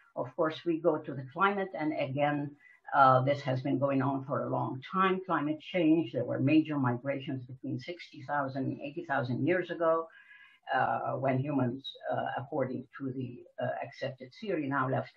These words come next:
Africa for Asia, and then around forty-five years ago, another, uh, move, and then, uh, into Australia, Indonesia, and Papua New Guinea, and then five thousand years ago, different groups were leaving. Of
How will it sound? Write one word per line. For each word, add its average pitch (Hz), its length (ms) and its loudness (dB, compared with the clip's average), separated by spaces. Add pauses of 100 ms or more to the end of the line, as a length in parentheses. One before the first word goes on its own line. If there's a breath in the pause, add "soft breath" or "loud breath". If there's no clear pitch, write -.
Africa 135 520 -2
for - 180 -8
Asia, 170 480 0
and 185 160 0
then 202 140 2
around 160 400 2
forty-five 131 540 -4 (120)
years 147 320 -8
ago, 131 280 -4
another, 127 520 -4 (680 soft breath)
uh, 127 120 0
move, 202 500 0 (120)
and 151 280 2
then, 139 420 0 (160)
uh, 135 480 -2 (220)
into 156 260 -2
Australia, 135 500 -6
Indonesia, 131 720 -4
and - 100 -8
Papua 123 300 -4
New 131 140 -4
Guinea, 208 320 -2
and 170 160 -4
then 160 180 2
five 151 280 4
thousand 139 360 -2
years 131 240 -8
ago, 123 300 -6 (340 loud breath)
different 143 320 -10
groups 127 300 -12
were 131 80 -14
leaving. - 300 -10
Of 127 120 -8